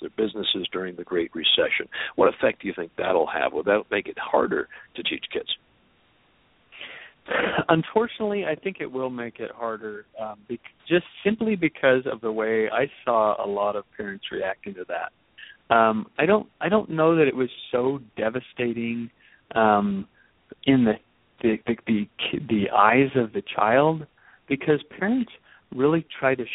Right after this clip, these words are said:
Speaker 2: sugarcoat a lot of what's going on these days, and they're kind of propping up their lifestyle.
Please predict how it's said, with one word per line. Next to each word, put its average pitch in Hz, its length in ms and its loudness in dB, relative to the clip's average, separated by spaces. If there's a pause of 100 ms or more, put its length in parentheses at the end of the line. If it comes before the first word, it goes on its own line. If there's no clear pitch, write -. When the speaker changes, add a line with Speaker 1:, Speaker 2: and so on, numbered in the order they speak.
Speaker 2:
sugarcoat 117 560 -4
a - 40 -12
lot 107 300 -2
of 107 140 -8
what's 101 280 -12
going 104 260 -4
on 101 220 -6
these 90 100 -14 (120)
days, - 260 -6 (240)
and 110 120 0
they're 101 120 0 (180)
kind 156 160 4
of 131 60 0 (260)
propping 156 460 4
up 143 220 -2 (520)
their 107 160 -4
lifestyle. 117 1000 0